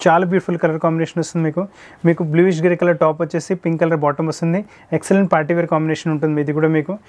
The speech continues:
ఇప్పుడు నెక్స్ట్ వెరైటీ చూడండి, మీకు టమాటో రెడ్ కలర్ టాప్ వచ్చేసి, ఆరెంజిష్ టమాటో కలర్ టాప్ వచ్చేసి, దీంతో పాటు మీకు గ్రీన్ కలర్ బాటమ్ వస్తుంది. And దుపట్టా మళ్ళీ టూ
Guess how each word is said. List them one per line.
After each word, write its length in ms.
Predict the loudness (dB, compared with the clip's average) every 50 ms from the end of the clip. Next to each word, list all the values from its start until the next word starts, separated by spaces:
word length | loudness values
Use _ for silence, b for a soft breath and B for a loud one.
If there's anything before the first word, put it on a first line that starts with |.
| B B B B -6
ఇప్పుడు 180 | -2 2 4 4 4
నెక్స్ట్ 180 | 4 2 0 2
వెరైటీ 240 | 2 2 2 0 -2 -2
చూడండి, 280 | 0 0 0 0 0 0 -2
మీకు 160 | -2 -4 -6 -6 -2 0
టమాటో 300 | 2 2 2 2 2 2 2
రెడ్ 120 | 0 0 0
కలర్ 160 | 0 -2 0 2
టాప్ 180 | 0 0 0 -2 -6
వచ్చేసి, 340 | -6 -6 -6 -4 -4 -4 -2 0 2
ఆరెంజిష్ 360 | 2 2 2 0 -2 -4 -4 -4 -2
టమాటో 280 | 0 0 0 0 0 0 0
కలర్ 220 | 0 -2 -4 -2 0 0
టాప్ 160 | 0 0 -2 -4
వచ్చేసి, 240 | -4 -4 -6 -6 -4 -4 -2
దీంతో 160 | -2 -2 -2 -2
పాటు 140 | -2 -2 -2 -4
మీకు 100 | -4 -2 0
గ్రీన్ 180 | 0 0 2 0
కలర్ 180 | 0 0 0 0 0
బాటమ్ 240 | 0 0 0 -2 -2
వస్తుంది. 260 | -2 -2 -2 -2 -2 -2 B B B B B B B 2
And 100 | 4 4 4
దుపట్టా 260 | 4 4 2 2 2 0 2 0
మళ్ళీ 160 | 2 2 0 0 -2 -4 _
టూ 60 | -2